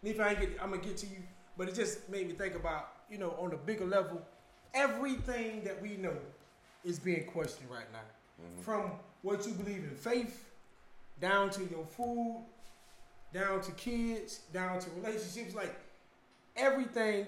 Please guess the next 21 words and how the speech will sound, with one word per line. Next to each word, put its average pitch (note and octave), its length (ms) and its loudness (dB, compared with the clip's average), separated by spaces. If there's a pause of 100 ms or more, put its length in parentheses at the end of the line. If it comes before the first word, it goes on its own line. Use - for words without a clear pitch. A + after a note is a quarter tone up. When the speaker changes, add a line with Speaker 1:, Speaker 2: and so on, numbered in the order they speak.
Speaker 1:
at E3+ 240 -4
every A3+ 280 -2
angle. E3 440 -4 (560)
And F3+ 140 -4
the F3 40 -2
crazy B3 360 0
part F#3+ 300 0
about F#3 260 0
it F3+ 80 0 (240)
to E3 100 -6
me C#4 420 0
is, B3+ 220 -4 (1300)
at G3 120 0
the G3 80 -2
end B3 140 0
of A#3 80 -2
the A3 60 -6
day, A#3+ 220 4
I A3+ 140 4
feel A#3+ 220 2
like F#3 180 0